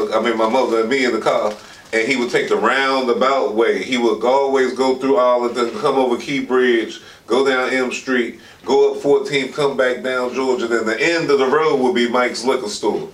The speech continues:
So, um, basically, so when I, we, we, me and my group of dudes that I hung with turned, like, uh,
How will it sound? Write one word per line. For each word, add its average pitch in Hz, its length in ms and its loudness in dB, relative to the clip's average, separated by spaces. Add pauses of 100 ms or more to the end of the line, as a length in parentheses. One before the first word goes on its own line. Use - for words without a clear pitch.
(460)
So, 113 640 2
um, 110 200 -10 (240)
basically, 104 500 -2
so 104 260 0 (320)
when 127 160 2
I, 123 160 2 (120)
we, 135 120 2 (380)
we, 165 80 -2
me 147 280 0
and 139 140 0
my 139 240 2
group 147 180 -6
of 123 140 -6
dudes 135 260 0
that 123 140 0
I 156 80 0 (100)
hung 139 220 0
with 120 180 0
turned, 123 300 0
like, 117 260 0
uh, 113 380 2